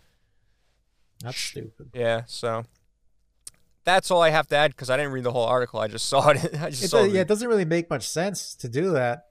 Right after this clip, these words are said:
Speaker 1: Like, if, if, if, if it's so not ready that you can't include a co-op, push it back a few months again.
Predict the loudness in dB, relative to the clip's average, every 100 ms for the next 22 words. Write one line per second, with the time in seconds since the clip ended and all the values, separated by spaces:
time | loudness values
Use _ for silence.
0 | _ -8 -6 -8 -20 -6 -6 -6 -20 -6
1 | -4 0 -2 0 0 0 -4 0 4 4
2 | 4 4 2 2 -2 -2 -2 -4 -6 -2
3 | 0 0 -4 -8 -4 -4 -4 -2 0 0
4 | 0 -6 _ _ _ -2 0 0 0 -2
5 | -2 -6 -6 -8 -10 -12 -12 -12 -12